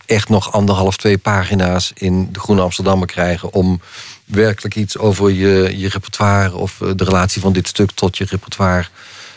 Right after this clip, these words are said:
te zeggen. Daar kan je werkelijk iets aan hebben. En die ook in zijn geval, eh, eh, eh, zeker schrijven vanuit een liefde en betrokkenheid voor dat vak. Maar de recensent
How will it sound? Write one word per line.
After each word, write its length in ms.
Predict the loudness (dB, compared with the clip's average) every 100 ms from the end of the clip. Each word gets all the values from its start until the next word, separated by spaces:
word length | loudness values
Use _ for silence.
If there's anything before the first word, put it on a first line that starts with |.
| -2
te 120 | 0
zeggen. 400 | 2 2 0 0
Daar 200 | 0 0
kan 200 | 2 2
je 80 | 2
werkelijk 260 | 0 -2
iets 160 | -6 -2
aan 60 |
hebben. 380 | 2 2 2 -2
En 140 | -4 0
die 180 | 2
ook 320 | 4 2 -2 -14 -20 -20 -20 -20 -20 -20 -14
in 100 | -6
zijn 180 | -2 0
geval, 480 | -2 0 2 4 2
eh, 80 | 2 0 -2
eh, 280 | -2 -4 -4
eh, 80 | -4 -8 -12
zeker 420 | -6 0 0 0
schrijven 420 | -4 0 0 0 0
vanuit 340 | 0 2 0
een 100 | 0
liefde 420 | 2 0 2 0
en 140 | 0 -4
betrokkenheid 580 | -2 -2 -2 -4 -4 -4
voor 140 | -4
dat 160 | -4 -2
vak. 300 | -2 -2 -6 _ -20 -20 -20 -20 -20 _
Maar 280 | -2 -2 -2 _ -20 -20 _ _
de 180 | -6 -2
recensent 960 | 2 2 0 -2 2 2 2 -2 -10